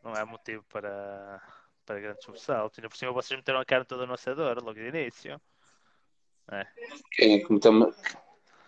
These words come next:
Speaker 2: É normal.
Speaker 1: Tipo,
Speaker 2: Também.
Speaker 1: tens melhores
Speaker 2: Temos a
Speaker 1: jogadores
Speaker 2: cara
Speaker 1: todos.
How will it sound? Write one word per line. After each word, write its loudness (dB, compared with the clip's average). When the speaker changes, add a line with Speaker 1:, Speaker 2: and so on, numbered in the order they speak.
Speaker 2:
É 12
normal. 10
Speaker 1:
Tipo, -18
Speaker 2:
Também. 4
Speaker 1:
tens -6
melhores 6
Speaker 2:
Temos 8
a 8
Speaker 1:
jogadores 6
Speaker 2:
cara 6
Speaker 1:
todos. 0